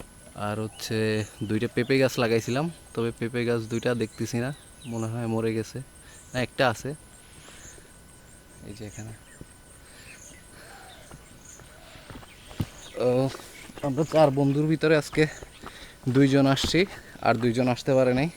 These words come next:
আমি আর শাহেদ আসছি, তাইফ আর লোকমান আসতে পারে নাই আজকে ব্যস্ততার কারণে। তো এই আর কি অবস্থা। ইনশাআল্লাহ সাথে থাকুন আমাদের। আহ,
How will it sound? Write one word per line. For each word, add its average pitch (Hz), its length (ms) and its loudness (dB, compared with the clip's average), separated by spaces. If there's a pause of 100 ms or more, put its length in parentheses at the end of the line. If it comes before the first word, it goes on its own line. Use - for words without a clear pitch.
(1500)
আমি 113 200 2
আর 131 120 2
শাহেদ 127 300 4
আসছি, 127 280 0 (320)
তাইফ 113 280 4 (100)
আর 117 140 2
লোকমান 113 340 0
আসতে - 200 -6
পারে 117 160 2
নাই 113 140 0
আজকে - 180 -6 (920)
ব্যস্ততার 104 480 -6
কারণে। 107 260 0 (2250)
তো 160 60 4 (120)
এই 165 160 8
আর 156 140 4
কি 175 100 4 (460)
অবস্থা। 135 320 0 (200)
ইনশাআল্লাহ 135 480 2
সাথে 135 180 0
থাকুন 143 380 -2 (180)
আমাদের। 123 320 4
আহ, - 1120 -2